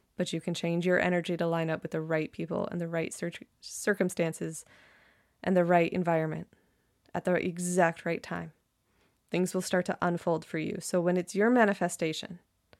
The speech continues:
and you're asking the good questions, and like I said, the good questions have to do with you. What do I need to do? Who do I need to become? How can I teach, I'll use myself as an example, right? How can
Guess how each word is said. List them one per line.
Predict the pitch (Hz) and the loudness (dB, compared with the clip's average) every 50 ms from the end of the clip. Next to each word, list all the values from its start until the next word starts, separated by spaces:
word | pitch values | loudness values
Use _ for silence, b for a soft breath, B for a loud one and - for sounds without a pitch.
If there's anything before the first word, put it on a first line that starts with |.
| b b b b b b b b b b b | b b b b b b b b b b b
and | - 180 190 | 0 2 6
you're | 180 190 196 | 6 6 6
asking | - 190 185 190 - - 196 | 6 4 2 2 2 2 2
the | 185 175 | 2 4
good | 175 180 170 | 4 2 2
questions, | - - 151 160 - - 165 160 175 180 | 2 0 0 0 0 -2 -2 -2 0 0
and | 185 165 | 0 0
like | 160 165 - 165 | 0 -2 0 -2
I | 170 | -4
said, | - - 160 160 | -2 0 -2 -2
the | 165 170 | -2 -2
good | 170 165 156 | -4 -4 -4
questions | - - 170 - - 175 175 - | -2 -2 -4 -2 -2 -4 -4 -2
have | - 160 - - | -4 -6 -6 -6
to | - | -6
do | 156 170 175 | -4 -2 -2
with | 180 185 - | -2 -2 -4
you. | 151 151 147 156 165 - _ _ - | -6 -4 -4 -6 -8 -10 _ _ -6
What | 185 180 | -6 -4
do | - 214 196 | 0 4 4
I | 180 170 175 | 6 6 6
need | 175 165 160 - | 4 0 -2 -4
to | - | -6
do? | 165 - 147 - 165 _ _ _ _ _ _ _ _ _ _ _ | -6 -4 -4 -6 -8 _ _ _ _ _ _ _ _ _ _ _
Who | _ - 190 | _ 0 2
do | 214 190 | 4 6
I | 180 175 | 6 4
need | 175 170 165 160 | 4 2 -2 -4
to | - | -4
become? | 170 165 160 - 165 160 156 170 - b b b b b b b | -6 -6 -4 -2 -4 -4 -4 -4 -8 b b b b b b b
How | - - - - 226 214 208 220 220 | -18 -12 -4 2 6 8 8 8 8
can | 226 - - 196 175 175 170 170 170 - _ - | 6 0 -2 0 2 4 4 2 0 -2 _ 4
I | 196 220 214 185 165 165 165 156 - - 196 214 220 - _ _ _ _ _ _ _ _ _ _ _ _ _ _ _ _ _ _ _ _ _ _ _ _ _ _ _ _ _ _ _ _ _ | 6 8 8 8 8 6 2 0 0 -2 -2 -4 -6 -8 _ _ _ _ _ _ _ _ _ _ _ _ _ _ _ _ _ _ _ _ _ _ _ _ _ _ _ _ _ _ _ _ _
teach, | - - - - 220 220 233 - - - - _ _ _ _ _ - | -12 -10 -2 2 2 2 2 0 -2 -8 -10 _ _ _ _ _ -2
I'll | 180 185 180 | 0 2 2
use | 180 175 - | 2 0 0
myself | 175 165 170 - 165 165 170 | -2 -2 0 0 -2 0 0
as | 165 160 | -2 -2
an | 160 | -2
example, | 160 156 - - 165 170 - 156 156 | -2 -2 -2 -2 -2 -2 -2 -4 -4
right? | 165 165 165 - - 180 | -2 -2 -4 -4 -4 -2
How | 165 190 208 | 2 2 4
can | - 277 240 | 4 4 4